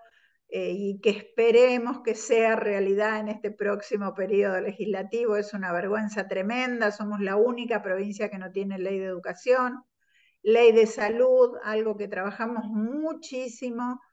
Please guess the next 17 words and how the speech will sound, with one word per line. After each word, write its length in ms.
con 240
el 440
queridísimo 880
Chino 380
Drisun, 720
un 160
compañero 680
del 180
partido 600
que 100
tiene 540
larguísima 840
experiencia 680
en 80
el 160
área 240
salud. 580